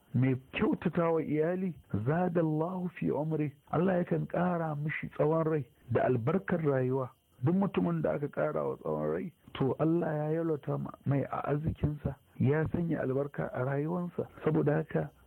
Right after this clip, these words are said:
addinin musulunci har kullum koyarwar musulunci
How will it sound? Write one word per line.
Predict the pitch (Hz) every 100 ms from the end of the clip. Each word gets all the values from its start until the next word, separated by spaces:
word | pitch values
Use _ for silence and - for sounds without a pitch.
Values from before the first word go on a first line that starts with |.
| -
addinin | 120 113 131 185 185 180 151
musulunci | 143 143 143 147 -
har | 131 143 -
kullum | - 147 143 151 143 - - -
koyarwar | - 170 185 165 151
musulunci | 139 135 - 135 135 -